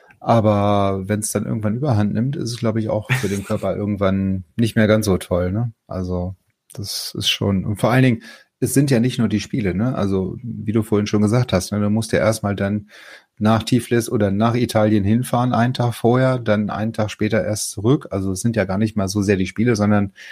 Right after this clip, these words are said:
Speaker 1: diese ganzen Rahmenbedingungen, ne? Das ganze Reisen, das kommt ja dann noch dazu. Das ist ja das, das eigentlich Anstrengende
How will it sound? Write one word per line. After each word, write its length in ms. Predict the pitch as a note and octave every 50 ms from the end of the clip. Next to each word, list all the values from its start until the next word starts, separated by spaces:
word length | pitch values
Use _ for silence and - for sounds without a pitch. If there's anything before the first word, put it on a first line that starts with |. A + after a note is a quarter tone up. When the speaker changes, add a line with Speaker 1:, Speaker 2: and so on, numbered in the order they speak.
| - - _
Speaker 1:
diese 160 | A2+ G#2 G#2
ganzen 260 | F#2+ G#2+ G#2 F#2+ G#2+
Rahmenbedingungen, 680 | G#2+ F2+ F#2+ G#2 A#2+ B2+ G#2 G2+ F2 F#2+ F#2 F2 F2 F2+ G#2
ne? 60 | B2
Das 140 | A#2+ G2 -
ganze 260 | G2+ F#2+ F#2 G2+ F2
Reisen, 480 | F2+ G2 A2 A#2+ G#2+ F2 E2+ E2+ F#2 -
das 160 | - - - -
kommt 200 | - F#2 F#2 F#2+
ja 80 | F#2
dann 140 | - F2+ F2
noch 100 | F2+ F2+
dazu. 320 | - - - - - -
Das 160 | F2 F2+ F2+ F#2
ist 140 | G#2 G2
ja 80 | G#2 F#2
das, 220 | F2 F#2 F2+ - -
das 180 | - G2 F#2
eigentlich 400 | - - C3 C3 A#2+ A#2 - -
Anstrengende 640 | - F#2+ - - - - B2 A#2 G#2+ G#2+ G#2 A2+ A2+